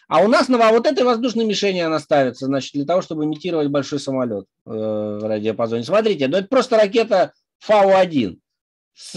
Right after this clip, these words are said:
вот эт-, таким импульсным движком. И что самое интересное, знаете, на каком топливе летает вот этот вот, э, п-, п-, п-, прямоточный, э,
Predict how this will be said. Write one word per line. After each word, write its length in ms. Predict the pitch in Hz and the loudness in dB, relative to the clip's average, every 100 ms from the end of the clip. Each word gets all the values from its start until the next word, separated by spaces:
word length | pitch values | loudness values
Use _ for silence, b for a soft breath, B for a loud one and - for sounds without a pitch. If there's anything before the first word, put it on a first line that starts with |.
| 185 | 0
вот 180 | 180 | 2
эт-, 140 | 190 170 | 2 0
таким 340 | 170 170 180 | -2 -2 -2
импульсным 420 | 202 170 156 165 147 | 0 -2 -4 -2 -2
движком. 580 | 156 147 208 233 233 _ _ _ - | -2 0 2 2 0 _ _ _ -4
И 120 | 160 | -2
что 220 | - 269 | 2 2
самое 320 | 233 254 247 | 4 2 2
интересное, 400 | 208 247 233 190 | 2 2 0 0
знаете, 240 | 190 262 233 | 0 2 0
на 80 | |
каком 380 | 208 196 214 208 | -2 0 2 2
топливе 380 | 233 190 175 160 | 0 0 0 0
летает 400 | 156 160 165 131 | 0 2 2 2
вот 140 | 143 | 0
этот 280 | 147 131 117 | 0 -2 -4
вот, 240 | 123 101 117 | -4 -4 0
э, 200 | 113 107 - | 0 -2 -10
п-, 120 | 117 | -12
п-, 300 | 107 131 120 | -4 -2 -2
п-, 180 | 110 127 | -2 -4
прямоточный, 800 | 127 135 143 135 165 - 135 120 | -4 -2 -2 -2 -4 -4 -4 -2
э, 220 | 113 107 | -2 -2